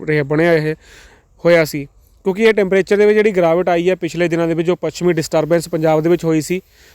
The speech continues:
ਤੇ ਆਖਰੀ ਦਿਨਾਂ ਦੇ ਵਿੱਚ ਹਲਕੇ ਫੁਲਕੇ ਸਪੈਲ ਮਾਝੇ ਦੇ ਖੇਤਰਾਂ 'ਤੇ ਅਤੇ ਦੁਆਬੇ ਦੇ ਖੇਤਰਾਂ ਵਿੱਚ ਹੋਏ ਸੀ, ਉਹਨਾਂ ਦੇ ਕਾਰਨ ਪੰਜਾਬ ਦੇ ਵਿੱਚ ਵੀ ਅਸਰ ਹੋਇਆ ਹੈ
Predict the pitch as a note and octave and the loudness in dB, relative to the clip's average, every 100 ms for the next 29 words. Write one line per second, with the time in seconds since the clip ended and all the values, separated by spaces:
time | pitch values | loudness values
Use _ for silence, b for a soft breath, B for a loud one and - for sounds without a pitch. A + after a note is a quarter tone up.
0 | b F3 F#3 D#3 D#3+ F#3 F#3+ F#3+ F#3+ F3 | b -6 -2 0 2 2 2 2 0 0
1 | E3+ E3 G3+ E3+ F3+ F#3+ D3+ E3+ E3 E3 | -4 -2 0 0 0 -2 -2 0 2 0
2 | E3 b b b D#3+ E3 G3 F3+ F3 F3+ | -2 b b b -2 2 2 2 0 0
3 | F3 E3+ E3 D#3 D3 D#3+ D#3+ D#3+ D#3+ E3 | 0 0 0 0 0 0 -2 -2 -2 -2
4 | E3 E3+ D#3 D#3+ E3+ F3+ F#3+ F3+ D#3+ D#3 | -2 -2 0 0 0 0 0 -2 -2 -2
5 | F3 - b b - D#3+ E3 F3 G3+ G#3+ | -4 -10 b b -8 0 2 4 6 4
6 | G3+ G#3+ F#3+ F#3 F3 F3+ E3+ F3+ | 2 0 0 0 0 0 0 -2